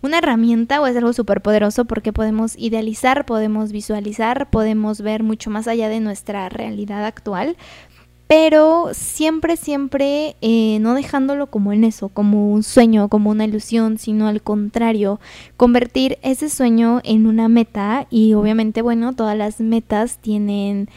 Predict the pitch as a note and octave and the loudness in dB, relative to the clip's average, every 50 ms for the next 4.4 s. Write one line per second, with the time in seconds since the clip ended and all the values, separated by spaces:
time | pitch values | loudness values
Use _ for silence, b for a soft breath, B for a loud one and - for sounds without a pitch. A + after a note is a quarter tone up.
0 | b b b b b b b - G#3+ G#3+ G3 A3 G#3 - - A#3+ B3 A3+ A3 G#3+ | b b b b b b b 4 6 6 6 4 -4 -2 0 2 2 4 2 2
1 | A#3+ C#4+ C#4+ - - - - A3 A3 A3 A3 G#3+ A3 G#3+ G#3+ G#3 - G#3+ G#3+ G#3+ | 0 0 -2 -6 -8 -4 -2 -2 0 0 0 0 0 -2 -2 -2 -2 -2 0 2
2 | A3 A3 A3+ A3 G#3+ G#3+ B3 D4 - - - - - A#3 A3 G#3+ G#3+ G#3+ G#3+ G3 | 2 2 2 2 2 0 -2 -4 -6 -12 -16 -6 -2 0 2 2 2 2 0 -2
3 | - G#3 G#3 - G#3+ - A3 A3 - - A#3 - - G3 G3 - - - G#3+ G3+ | -2 -4 -6 -6 -8 -8 -8 -6 -4 -4 -4 -4 -6 -10 -12 -12 -10 -8 -6 -6
4 | G3 G3+ G3 F#3+ F#3+ - - | -4 -4 -6 -6 -8 -10 -12